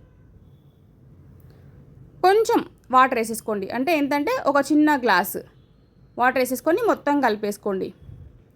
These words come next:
మనకు ఇది అనేది చూడండి, నేను చూపించిన విధంగా ఇలాగ ఉండాలి. ఇలా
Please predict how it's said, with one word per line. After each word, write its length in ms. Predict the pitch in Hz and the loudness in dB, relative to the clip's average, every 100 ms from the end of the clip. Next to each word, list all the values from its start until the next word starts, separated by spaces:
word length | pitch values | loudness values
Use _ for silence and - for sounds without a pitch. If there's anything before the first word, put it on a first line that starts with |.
| _ _ _ _ _ - | _ _ _ _ _ 0
మనకు 260 | 330 330 508 349 | 2 4 2 2
ఇది 100 | 302 302 | 0 2
అనేది 200 | 359 370 | 2 2
చూడండి, 240 | 311 285 320 | 2 2 2
నేను 100 | 294 | 0
చూపించిన 280 | 262 - 294 | -2 -4 -2
విధంగా 200 | 254 330 330 | 0 0 2
ఇలాగ 180 | 254 233 214 | 2 2 0
ఉండాలి. 280 | 196 175 - _ _ - | 0 -2 -4 _ _ -2
ఇలా 140 | 269 | 2